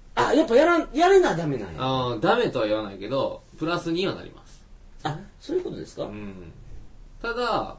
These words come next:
Speaker 2: そこのデモンストレーションの時に、例えば、上手い子を
Speaker 1: うん。
Speaker 2: 一人引っ張り出して、
Speaker 1: うん。
Speaker 2: その子のようにやってみようっていうやり方でも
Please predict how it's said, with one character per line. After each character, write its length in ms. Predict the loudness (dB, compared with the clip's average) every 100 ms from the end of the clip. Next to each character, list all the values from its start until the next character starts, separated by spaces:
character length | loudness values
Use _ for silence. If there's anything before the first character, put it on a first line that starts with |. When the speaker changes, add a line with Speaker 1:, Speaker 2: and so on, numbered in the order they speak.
| -14
Speaker 2:
そ 180 | -8 -4
こ 140 | -2
の 120 | -2
デ 120 | -2
モ 240 | -4 -4 -4
ン 40 |
ス 100 | -4
ト 80 | -4
レ 120 | 0
ー 40 | -2
シ 80 | -4
ョ 80 |
ン 40 | -10
の 60 |
時 280 | -10 -12 -10
に、 380 | -8 -8 -8 -12 -18 -20 -14 -6
例 80 |
え 40 | -2
ば、 220 | -2 -4 -10 -12
上 240 | -6 -4 -4
手 80 | -6
い 40 |
子 160 | -8 -6
を 340 | -4 -4 -6 -18 -18
Speaker 1:
う 20 |
ん。 180 | -16 -16 -18 -20 -20 -20 -20
Speaker 2:
一 100 | -10 -6
人 40 | -4
引 160 | -6 -10
っ 20 | -20 -20 -20 -16 -8
張 100 | -6
り 60 |
出 140 | -6 -12
し 80 |
て、 160 | -10 -8
Speaker 1:
う 20 |
ん。 20 |
Speaker 2:
そ 120 | -6 -4
の 120 | -4
子 180 | -4 -6
の 120 | -4
よ 200 | -2 -2
う 40 |
に 80 | -4
や 120 | -6
っ 20 |
て 160 | -8 -8
み 100 | -6
よ 160 | -4 -6
う 40 |
っ 40 | -10 -10
て 60 |
い 120 | -6 -4
う 20 |
や 100 | -4
り 60 |
方 200 | -6 -6
で 100 | -6
も 240 | -6 -8